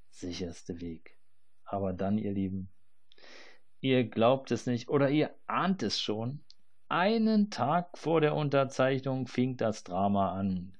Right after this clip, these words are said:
Plötzlich hagelte es Fragen über Fragen vom Vermieter und ich dachte so, "Äh, ja,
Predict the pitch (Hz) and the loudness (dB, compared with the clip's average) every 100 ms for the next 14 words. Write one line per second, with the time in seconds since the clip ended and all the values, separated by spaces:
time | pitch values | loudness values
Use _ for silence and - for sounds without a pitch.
0 | - - 127 175 214 208 - 160 160 147 | -8 -2 0 2 -2 -4 -8 -4 -4 -4
1 | - 143 165 185 170 156 151 - 139 - | -6 -4 0 0 0 -2 -2 -2 -4 -6
2 | - - 139 147 147 139 139 135 123 - | -14 -10 -8 -6 -2 0 2 2 2 0
3 | - 117 143 143 127 - 131 120 120 117 | -6 -2 0 0 -2 -2 -4 0 0 0
4 | 135 135 123 117 107 123 - 120 117 117 | 0 0 0 -2 -2 -4 -2 0 0 -2
5 | - - - - - - - - - - | -6 -20 -20 -20 -20 -20 -20 -20 -18 -10
6 | 170 170 170 160 156 151 151 156 160 143 | -6 -2 -2 -2 -4 -4 -6 -6 -6 -4
7 | 131 170 170 | -2 -2 -2